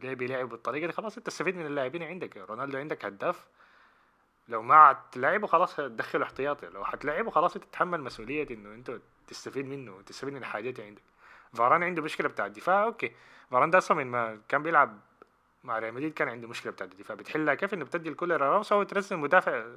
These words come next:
وسط من النص يستلم الكور، اللي هو بيكون توني كروس في الحالة دي. فأنت بتقدر تحل، تحل الحالة، لو ما، ما بتنفع الحاجة،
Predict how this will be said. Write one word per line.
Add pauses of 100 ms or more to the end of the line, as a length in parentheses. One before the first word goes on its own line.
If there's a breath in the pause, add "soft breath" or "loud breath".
وسط
من
النص (580 soft breath)
يستلم
الكور، (160)
اللي
هو
بيكون
توني
كروس
في
الحالة
دي. (760 soft breath)
فأنت
بتقدر
تحل،
تحل
الحالة،
لو
ما،
ما
بتنفع
الحاجة،